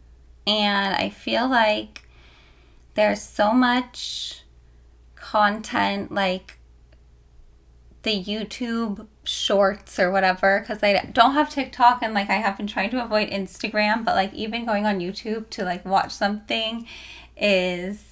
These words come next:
the shorts are coming up and they're, like, kind of addictive. They're literally, on my page personally,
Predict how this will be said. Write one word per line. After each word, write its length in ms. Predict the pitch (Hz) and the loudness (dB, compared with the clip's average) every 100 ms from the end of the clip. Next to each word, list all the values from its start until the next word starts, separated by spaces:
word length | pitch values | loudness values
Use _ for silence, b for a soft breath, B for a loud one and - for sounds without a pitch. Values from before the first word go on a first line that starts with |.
| - - _ _ _ _ _ - - | -20 -20 _ _ _ _ _ -20 -2
the 80 | 269 | 0
shorts 580 | - - 294 285 285 285 | 0 2 4 4 2 4
are 140 | 254 | 4
coming 380 | - 269 247 240 | 4 2 4 4
up 400 | 220 196 185 - | 6 6 4 4
and 200 | 233 254 | 6 6
they're, 140 | 247 | 6
like, 200 | 233 226 | 6 4
kind 280 | 233 220 262 | 2 2 4
of 80 | 285 | 0
addictive. 320 | 254 - 277 | -2 -2 0
They're 220 | 233 226 | 2 2
literally, 640 | 214 202 214 262 277 311 311 311 - - - | 2 2 4 4 4 4 2 -2 -14 -20 -2
on 180 | 208 214 | 0 4
my 200 | 196 208 | 4 2
page 400 | 240 254 233 - | -2 -4 -6 -4
personally, 760 | 190 208 233 226 247 269 277 | -4 -4 -6 -6 0 0 0